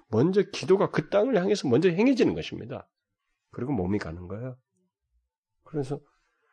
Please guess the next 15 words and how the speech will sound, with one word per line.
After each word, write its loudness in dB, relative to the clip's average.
그렇게, -8
그 -12
말은 2
뭐예요? -6
기도를 -4
들으시고 -10
하나님이 -6
벌써 -12
일을 -8
하고 -8
계셨다는 -16
거예요. -20
그 -20
기도를 -14
따라서. -20